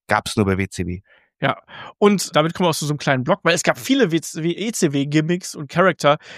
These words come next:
Speaker 2: die gerade so achtundneunzig, neunundneunzig, zweitausend rübergekommen sind zur W C W und die da nicht gezündet haben und die aus gutem Grund nicht gezündet haben. Und ich nehme jetzt auch jemanden wie einen,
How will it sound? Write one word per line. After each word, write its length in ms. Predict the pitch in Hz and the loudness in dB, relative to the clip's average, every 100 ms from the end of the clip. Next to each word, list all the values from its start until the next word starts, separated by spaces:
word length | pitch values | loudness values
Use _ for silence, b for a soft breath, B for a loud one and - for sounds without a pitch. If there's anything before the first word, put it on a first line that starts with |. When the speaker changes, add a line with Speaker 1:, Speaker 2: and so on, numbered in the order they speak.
| B B - | B B 0
Speaker 2:
die 360 | 180 202 196 - | 2 2 0 -4
gerade 260 | 160 214 | -2 -2
so 260 | 175 175 170 B B B B B | 0 -2 -4 B B B B B
achtundneunzig, 640 | - 214 - 202 196 180 165 | -2 -2 -2 -4 -2 -4 -2
neunundneunzig, 520 | 170 190 185 180 156 | 2 2 0 -6 -8
zweitausend 540 | - 143 - 208 147 | -8 -6 -4 -4 -2
rübergekommen 560 | 180 302 160 - 139 135 | 2 2 2 -2 -4 -4
sind 340 | 127 180 330 _ | -2 -4 -6 _
zur 320 | - 196 226 | -2 2 4
W 100 | 156 | 2
C 200 | 139 143 | -4 -4
W 160 | 131 170 - B B B B _ _ _ _ - | -4 -4 -6 B B B B _ _ _ _ 0
und 220 | 220 185 | 2 2
die 100 | 208 | 4
da 140 | 190 | 4
nicht 180 | 190 196 | 4 2
gezündet 460 | 190 - 156 127 120 | -2 0 -2 -2 -2
haben 340 | 123 120 - - | -2 -2 -4 2
und 220 | 175 151 - | 2 2 0
die 260 | 175 175 160 - _ _ | 0 0 -2 -10 _ _
aus 160 | 170 - | -2 0
gutem 220 | 208 190 | 0 2
Grund 220 | 156 196 | 2 2
nicht 140 | 165 - | 0 -6
gezündet 380 | 131 - 120 120 | -4 -4 -4 -2
haben. 240 | 120 131 | -4 -4
Und 100 | 147 | -6
ich 120 | 139 | -4
nehme 400 | 175 165 180 247 | -4 2 2 4
jetzt 120 | 190 | 2
auch 160 | - 170 | 2 -2
jemanden 380 | 185 170 165 156 | 0 -2 -2 -4
wie 80 | 165 | -2
einen, 320 | 156 151 | 0 -2